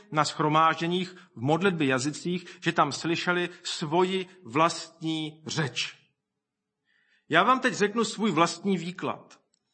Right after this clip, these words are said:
Našel jsem ho taky u některých autorů, kteří ho mají, ale prosím vás, neříkám, že je správný.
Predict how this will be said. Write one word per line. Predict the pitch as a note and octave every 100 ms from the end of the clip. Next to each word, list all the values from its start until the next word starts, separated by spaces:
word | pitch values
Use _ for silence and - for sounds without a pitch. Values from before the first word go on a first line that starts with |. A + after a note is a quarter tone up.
| _ _ _ D#3
Našel | F3+ - A3
jsem | G#3+ A#3
ho | A#3
taky | F#3 E3+ G#3
u | E3+
některých | D#3+ E3+ G3 G3 G3
autorů, | D#3 D3 D#3+ F3+
kteří | F3+ E3+ E3
ho | F#3+
mají, | F#3 C#3 A#2+ B2 - - - - -
ale | D#3+ E3
prosím | F3+ F3 G3
vás, | F3+ -
neříkám, | E3+ E3+ F3+ F3 E3+
že | E3
je |
správný. | E3 - C#3+ C#3+ B2+ A#2